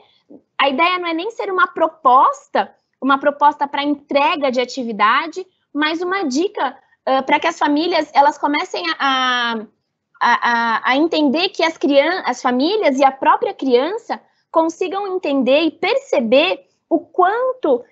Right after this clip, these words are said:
é, o quanto é possível a gente conquistar a autonomia das crianças. Nós, enquanto educação infantil, acreditamos muito que as crianças são potentes.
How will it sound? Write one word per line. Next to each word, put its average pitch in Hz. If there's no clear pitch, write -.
é, 285
o -
quanto 349
é 381
possível 381
a 285
gente 311
conquistar 311
a 294
autonomia 294
das 226
crianças. 190
Nós, 320
enquanto 269
educação 262
infantil, 269
acreditamos 285
muito 349
que 339
as 320
crianças 294
são 269
potentes. 233